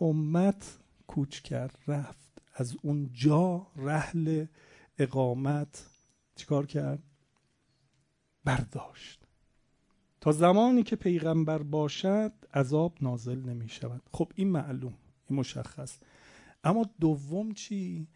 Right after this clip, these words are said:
ممات شما برای ما خیره. حضرت فرمود که در روزهای دوشنبه و پنج شنبه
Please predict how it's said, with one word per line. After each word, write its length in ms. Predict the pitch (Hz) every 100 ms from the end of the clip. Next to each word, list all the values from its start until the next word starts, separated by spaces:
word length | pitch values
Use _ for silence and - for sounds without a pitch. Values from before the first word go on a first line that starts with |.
| _ - _
ممات 1000 | 139 147 151 151 156 151 147 143 139 147
شما 600 | 139 - 143 143 143 139
برای 580 | 131 135 139 135 131 135
ما 260 | 131 131 131
خیره. 880 | - 135 127 127 135 143 139 143 151 - - - -
حضرت 460 | 131 120 139 139
فرمود 680 | - 131 123 131 143 135 -
که 420 | - 127 120 113 117 117 - _ _ _ _ _ _ _ _ _ _ _ _ - 131
در 160 | 131
روزهای 1500 | 120 123 120 131 123 117 139 - - 151 147 135 120 120 113 110 - _ _
دوشنبه 840 | 135 127 - 123 120 120 123 123 123 - _ _ _ _ _ _ _
و 100 | 131
پنج 800 | 139 - - 135 123 120 117 117 -
شنبه 760 | - - 117 120 120 123 123